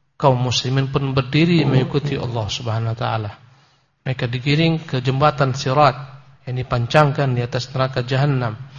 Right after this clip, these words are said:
Maka mereka pun berlalu melewati Sirat bagaikan kuda-kuda cepat atau unta-unta yang berlari kencang. Dan semua mereka mengatakan ketika melewati Sirat, "Salim, salim, Tuhan, selamatkan, selamatkan."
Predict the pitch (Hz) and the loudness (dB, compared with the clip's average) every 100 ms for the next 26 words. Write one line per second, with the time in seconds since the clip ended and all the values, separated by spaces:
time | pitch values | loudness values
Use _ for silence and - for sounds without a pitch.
0 | - - - 131 135 127 120 127 143 151 | -20 -12 -6 -2 0 0 0 0 0 0
1 | 131 127 127 160 175 165 135 139 139 139 | 0 0 4 4 4 2 2 0 0 -2
2 | - 127 147 139 139 127 139 151 135 - | -2 2 2 2 -2 -6 -4 -4 -4 -4
3 | 202 190 175 151 127 127 - 170 160 - | -2 -2 -2 -2 -2 -4 0 0 0 -8
4 | - - - - 117 135 160 160 139 135 | -20 -20 -18 -10 -6 -4 -2 -2 -2 -4
5 | 123 135 120 123 123 120 123 123 117 147 | -2 0 0 0 0 -2 -4 -4 2 4
6 | 131 110 - - - - _ _ _ _ | 4 -2 -10 -18 -20 -20 _ _ _ _
7 | _ 139 127 - 131 160 190 160 151 151 | _ -2 -2 -2 2 6 6 6 4 2
8 | 135 127 120 170 160 143 143 139 131 135 | 0 -2 2 0 2 -2 -2 -2 -2 -2
9 | 123 123 151 - 143 - 131 151 196 - | -2 2 2 2 -2 -2 2 2 0 -4
10 | - 139 175 185 160 135 - 143 123 120 | -6 -2 -2 -2 -2 -4 -4 -4 -4 -6
11 | 160 151 196 196 143 131 175 - 185 180 | -4 -2 -2 -2 -2 0 -2 -4 -6 -6
12 | - 131 120 110 - 110 | -4 -4 -2 -4 -6 -8